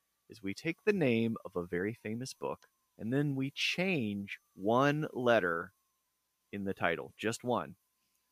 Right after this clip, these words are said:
Then we write a new plot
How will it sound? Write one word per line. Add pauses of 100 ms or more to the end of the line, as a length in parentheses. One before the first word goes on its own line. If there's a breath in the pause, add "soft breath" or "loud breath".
(800)
Then (880)
we
write
a
new
plot